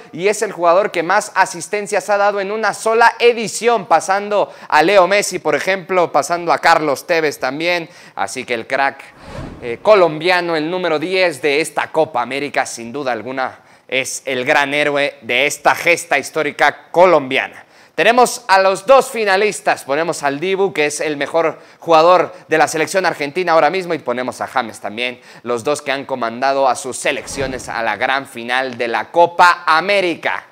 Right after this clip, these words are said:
Sí, la tenemos por fin, ahí la vemos. Argentina tuvo que vencer a Ecuador, después a Canadá, Colombia, bueno,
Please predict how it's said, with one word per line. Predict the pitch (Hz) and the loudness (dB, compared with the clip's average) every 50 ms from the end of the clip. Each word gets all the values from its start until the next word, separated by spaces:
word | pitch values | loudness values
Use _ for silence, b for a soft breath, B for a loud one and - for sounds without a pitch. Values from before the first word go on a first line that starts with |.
| b b b b b | b b b b b
Sí, | - - - - 185 170 139 101 - b b b b b b - | -16 -8 -4 -2 0 0 -2 -4 -10 b b b b b b -2
la | 127 139 151 156 - | 2 4 4 4 4
tenemos | 175 175 190 202 196 190 180 175 - | 2 2 2 2 2 0 -2 -2 -2
por | - 160 151 | -2 -2 -2
fin, | - - 160 139 120 107 101 98 - _ - | -2 -4 -6 -8 -8 -8 -12 -16 -20 _ 0
ahí | - 185 202 208 220 214 214 196 | 4 6 8 8 8 8 8 6
la | 180 165 156 | 6 6 6
vemos. | 151 143 120 113 107 98 - - - - - - B B B B B B B | 6 4 2 0 -4 -10 -10 -12 -14 -14 -16 -18 B B B B B B B
Argentina | - 147 147 151 - 160 165 165 160 202 208 196 185 185 | 2 2 4 4 2 0 -2 -2 -2 -2 0 0 0 0
tuvo | - 196 190 180 | 0 0 0 0
que | 180 170 | 0 0
vencer | 160 160 156 - 190 180 | 0 -2 -2 -2 0 0
a | |
Ecuador, | 175 - 180 180 190 214 208 190 | 0 2 2 2 4 2 2 2
después | 170 156 - - 185 160 - | 0 -4 -2 -4 -4 -2 -2
a | 160 156 | -2 -2
Canadá, | - 170 180 190 202 226 247 240 B B B B | 0 0 0 0 0 0 0 0 B B B B
Colombia, | - 131 120 120 127 135 147 156 156 160 170 - - | -2 0 0 0 0 -2 -2 0 0 0 0 0 -4
bueno, | 120 110 113 117 107 101 | -8 -4 -4 -2 -2 -4